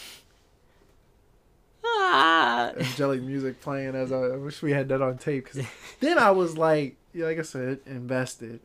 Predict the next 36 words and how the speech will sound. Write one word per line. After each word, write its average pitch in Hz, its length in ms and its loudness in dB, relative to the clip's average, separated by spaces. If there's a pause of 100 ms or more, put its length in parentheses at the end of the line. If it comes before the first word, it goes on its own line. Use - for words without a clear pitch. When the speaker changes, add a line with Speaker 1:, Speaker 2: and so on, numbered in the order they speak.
Speaker 2:
in 127 140 -14
Speaker 1:
Mm-hmm. 127 100 -8
Speaker 2:
what 123 180 -8
Wanda 127 360 -6
was 120 160 -6
doing. 117 420 -8 (680)
Vision, 123 720 -4
you 123 160 -10
know, 117 220 -6
that 117 240 -8
self, 117 480 -8 (180)
realization 123 760 -8
of 123 80 -12
self. 135 340 -8
I 127 140 -6
was 127 200 -10
like, 120 400 -12 (1120)
Speaker 1:
I 147 100 -6
did 135 260 -2
like 110 260 -6
that 104 140 -12
they 110 100 -8
were 110 140 -6
able 110 320 -10
to 107 60 -12
explore 107 480 -12
more 104 480 -12 (640)
about 104 460 -12
them, 101 260 -14 (680)
uh, 110 200 -8
both 104 260 -10
Vision 107 400 -12
and 104 340 -14 (220)
Wanda. 107 380 -12 (920)
Speaker 2:
And 131 280 -6
that 156 280 -2